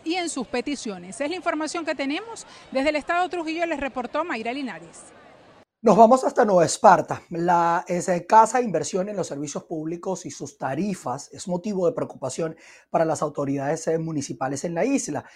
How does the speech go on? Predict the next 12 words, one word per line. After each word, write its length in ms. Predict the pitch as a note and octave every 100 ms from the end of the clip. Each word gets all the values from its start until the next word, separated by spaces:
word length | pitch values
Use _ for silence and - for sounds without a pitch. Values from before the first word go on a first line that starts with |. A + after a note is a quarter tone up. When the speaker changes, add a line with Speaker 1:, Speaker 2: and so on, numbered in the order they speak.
| -
Speaker 2:
y 120 | - C#3+
piden 340 | E3 D#3 F3
al 80 | F3+
gobierno 320 | D#3+ D3 D#3
nacional 340 | F3 E3 D#3+
considerar 480 | E3 E3+ D3+ C#3+ C#3+
la 120 | D#3
realidad 380 | E3+ D#3 C#3+ D3 E3
económica 500 | D#3+ C3+ C#3+ D3+ D#3+
de 100 | C#3+
la 140 | C3+
población. 480 | C#3+ D3+ D3 B2